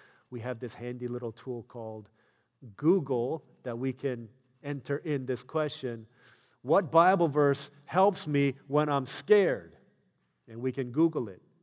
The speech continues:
But there are times in life when we don't have Google. Jesus didn't have Google. What do you do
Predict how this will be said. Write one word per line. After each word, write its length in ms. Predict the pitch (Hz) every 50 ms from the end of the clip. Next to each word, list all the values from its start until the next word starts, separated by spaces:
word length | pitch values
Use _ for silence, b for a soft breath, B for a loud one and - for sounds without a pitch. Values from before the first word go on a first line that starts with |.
| _ _ _ _ _ _ _
But 140 | - 185 -
there 100 | 208 208
are 40 | 185
times 380 | - - 220 240 285 277 202
in 120 | 254 247 240
life 320 | 247 269 285 277 214 -
when 80 | 185 175
we 100 | 175 196
don't 180 | 208 220 220
have 260 | 175 208 220 196 151 -
Google. 460 | 214 247 277 254 208 240 202 147 120
Jesus 500 | 104 - 156 190 240 269 208 254 - -
didn't 240 | 233 226 220 220 190
have 240 | 214 214 190 151
Google. 340 | - 196 240 254 196 202 190
What 120 | 208 269 330
do 60 | 311
you 100 | 330 262
do 440 | 202 277 285 269 233 196 156 135